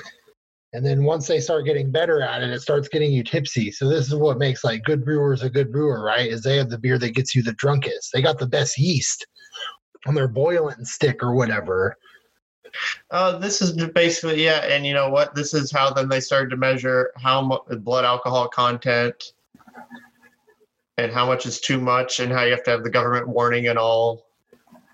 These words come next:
Speaker 2: bottles
Speaker 1: Yeah.
Speaker 2: being sold.
Speaker 1: Yep. America's had kind of a turbid relationship with alcohol.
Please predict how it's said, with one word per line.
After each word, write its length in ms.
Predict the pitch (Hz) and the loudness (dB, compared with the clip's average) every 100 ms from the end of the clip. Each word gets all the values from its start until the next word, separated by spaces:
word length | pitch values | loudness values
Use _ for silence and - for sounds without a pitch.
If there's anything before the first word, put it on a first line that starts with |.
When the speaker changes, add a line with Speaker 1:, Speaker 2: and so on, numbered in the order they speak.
| - | -8
Speaker 2:
bottles 400 | 101 117 117 113 | 0 2 2 0
Speaker 1:
Yeah. 40 | |
Speaker 2:
being 200 | 123 117 | 0 -2
sold. 480 | 113 113 110 113 117 - - - - - _ _ - | 0 0 2 0 -2 -10 -20 -20 -20 -20 _ _ -4
Speaker 1:
Yep. 300 | 113 113 117 | 0 0 -2
America's 520 | 131 175 254 254 240 | -2 2 2 0 -2
had 240 | 202 202 | 0 0
kind 220 | 151 196 175 | 0 0 2
of 100 | 147 | 0
a 80 | |
turbid 400 | 139 - 160 156 | -2 0 0 2
relationship 640 | 147 135 143 139 127 - 113 | 0 2 0 0 -2 -2 -2
with 120 | 113 | 0
alcohol. 680 | 113 120 - - 104 92 - | 2 0 -2 -2 0 0 -4